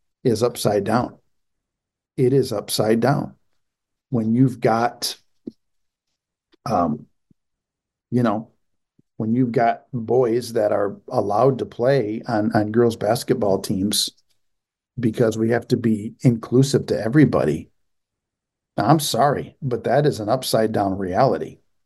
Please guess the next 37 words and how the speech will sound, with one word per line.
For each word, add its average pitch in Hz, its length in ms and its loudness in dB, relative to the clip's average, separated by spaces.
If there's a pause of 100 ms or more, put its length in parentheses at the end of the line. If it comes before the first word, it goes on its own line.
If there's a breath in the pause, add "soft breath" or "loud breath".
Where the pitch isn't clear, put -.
(1080)
You 143 140 -2
know, 147 100 0
I'm, 143 120 2
I'm 151 200 0
looking 170 380 2
at, 120 220 -2
I've 147 120 -2
got 170 160 4
an 123 100 0
article 127 500 -2
here 113 300 2
in 101 120 -2
my, 92 200 -2 (920)
in 110 140 2
my 101 160 -2
staff. - 640 0
Wh-, - 280 -2
where 110 220 0
is 104 180 -2
this? - 460 -6 (1080)
Here 139 160 2
it 127 60 4
is. - 360 -6 (540)
Here 131 160 4
it 113 60 0
is. 107 260 -8 (480 soft breath)
High 175 180 4
school 175 540 0
girls' 139 400 2
basketball 120 640 0
game 113 400 0
ended 143 300 2
in 120 140 -4
a 104 80 -10
forfeit 135 540 2
at 104 120 -2
halftime 113 720 0